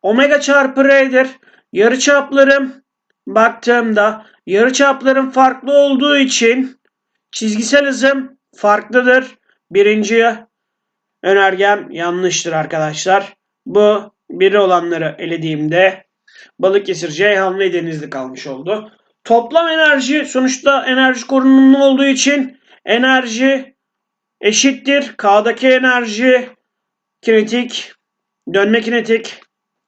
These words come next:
enerjisi ve buradaki dönme kinetik enerjisi birbirine eşittir.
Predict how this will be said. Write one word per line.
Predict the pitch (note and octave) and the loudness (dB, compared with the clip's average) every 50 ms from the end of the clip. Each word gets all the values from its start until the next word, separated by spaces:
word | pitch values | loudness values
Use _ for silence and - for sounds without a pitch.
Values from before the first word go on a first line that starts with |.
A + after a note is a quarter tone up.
| _ _ _ _ _ _ _ _ - - | _ _ _ _ _ _ _ _ -8 -4
enerjisi | G3 A3 A3+ A3 A3 G#3+ G3+ F#3 - - G#3 G#3 G#3+ G#3 - - _ _ _ _ _ - | -2 0 0 0 0 -2 -6 -10 -12 -8 -4 -4 -4 -4 -6 -10 _ _ _ _ _ -12
ve | - F#3+ F#3+ F#3 F#3 | -4 -2 -2 0 2
buradaki | G#3 G#3+ A3 A#3 G#3+ G3+ F#3 | 0 2 2 0 -2 -2 -2
dönme | G3+ F#3+ F#3+ F#3 F#3+ F3+ | -2 -2 -2 -2 -4 -4
kinetik | F3+ F3 F3 D#3+ D3+ D#3+ | -4 -6 -8 -8 -6 -6
enerjisi | F3+ E3 E3 E3 D#3+ D3+ D3 - - D3+ D#3 | -4 -4 -4 -4 -6 -8 -10 -12 -14 -10 -8
birbirine | E3 E3 F3+ G#3 A3 A#3 A3+ | -8 -6 -4 -4 -2 0 0
eşittir. | A3 A3 G#3+ A#3 A3+ G#3+ - - G#3+ A#3 A3+ A3 A3 - - _ | 0 0 -2 -6 -8 -8 -8 -2 0 0 0 0 -2 -8 -16 _